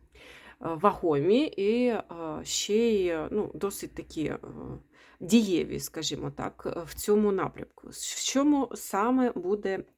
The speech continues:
справа? А, всі ми знаємо, що ми всі нестандартні. Ну, тобто, немає такої фігури, яка от у кожного з нас однакова, і, а, будь-який одяг чи будь-яка,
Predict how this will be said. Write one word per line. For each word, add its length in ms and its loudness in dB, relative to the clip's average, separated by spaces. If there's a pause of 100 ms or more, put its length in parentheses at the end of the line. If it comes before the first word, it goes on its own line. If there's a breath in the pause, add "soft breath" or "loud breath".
(100)
справа? 540 -4 (1120 loud breath)
А, 220 2
всі 380 2
ми 180 6
знаємо, 600 4
що 260 -2
ми 240 4
всі 760 2 (180)
нестандартні. 920 -4
Ну, 160 2
тобто, 500 -6
немає 420 4
такої 420 2
фігури, 680 2
яка 520 4
от 340 -4 (100)
у 100 -6
кожного 580 2
з 80 -8
нас 300 2
однакова, 680 0 (540 loud breath)
і, 500 6 (160)
а, 260 2
будь-який 600 -2
одяг 440 2 (280 loud breath)
чи 220 -4
будь-яка, 840 -2